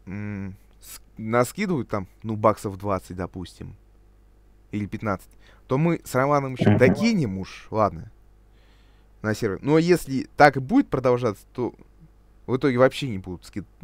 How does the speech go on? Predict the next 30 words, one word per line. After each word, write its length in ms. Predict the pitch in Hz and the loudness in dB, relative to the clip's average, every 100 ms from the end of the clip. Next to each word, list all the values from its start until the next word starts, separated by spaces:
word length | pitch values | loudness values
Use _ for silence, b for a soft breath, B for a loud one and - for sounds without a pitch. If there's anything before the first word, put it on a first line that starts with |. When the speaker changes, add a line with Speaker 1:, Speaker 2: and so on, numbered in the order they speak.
| - | -14
Speaker 1:
э, 120 | 92 | -14
скидывать 420 | - 101 92 85 | -10 -10 -10 -8
на 140 | 90 92 | -8 -6
сервер, 280 | 160 156 | -4 -6
то 220 | 104 110 - - _ - - - b b b b b b b b _ | -6 -8 -10 -20 _ -20 -20 -20 b b b b b b b b _
проект 280 | 117 156 - | 4 4 4
сразу 280 | 131 131 117 | 2 2 0
будет 180 | 113 104 | -8 -6
закрыт. 400 | 107 - - - - - - - | -6 -6 -14 -16 -20 -20 -20 -12
Просто 200 | - 107 | -8 -8
сразу. 280 | - 80 80 - _ - - _ _ _ _ _ - _ - - - - - - _ _ - - - | -8 -14 -16 -20 _ -20 -20 _ _ _ _ _ -20 _ -20 -20 -20 -20 -20 -20 _ _ -20 -20 -10
Это 180 | 101 - | -8 -6
сразу 280 | 123 113 92 | 0 0 0
просто 240 | 90 - | -10 -4
сообщаю, 440 | 104 - 196 147 - - | -4 0 2 2 -2 -14
чтоб 200 | - - | -14 -8
не 180 | 110 151 | 2 4
было 120 | 139 | 4
претензий 500 | 110 113 - 123 110 | 0 -6 -4 -4 -4
после. 420 | - 101 - - - - _ _ - _ _ - - | -8 -8 -8 -14 -18 -20 _ _ -20 _ _ -20 -16
То, 80 | 95 | -14
что 160 | - - b b b b - | -14 -20 b b b b 0
вот 220 | 156 - | 0 0
вы 140 | 135 | -2
нам 200 | 135 123 | 0 0
не 100 | 127 | -2
сообщали 920 | 123 131 123 127 - 240 240 220 185 151 | 0 4 4 2 -2 6 10 10 6 2
и 80 | |
всё 140 | 131 - | -2 0
такое. 500 | 123 - 190 180 131 | 0 2 -2 -2 -6